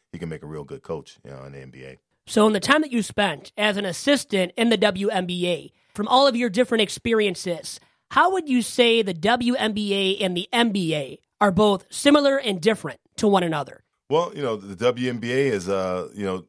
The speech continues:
Speaker 1: the one thing about the ladies, they run their plays, they run their offense.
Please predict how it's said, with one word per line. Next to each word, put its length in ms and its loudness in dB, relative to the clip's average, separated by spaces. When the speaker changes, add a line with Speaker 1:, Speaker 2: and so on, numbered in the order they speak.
Speaker 1:
the 80 -14
one 160 -2
thing 180 -2
about 240 -2
the 60 -8
ladies, 540 -6
they 120 0
run 220 -2
their 140 -4
plays, 480 -4
they 100 -6
run 220 -4
their 160 -6
offense. 640 -6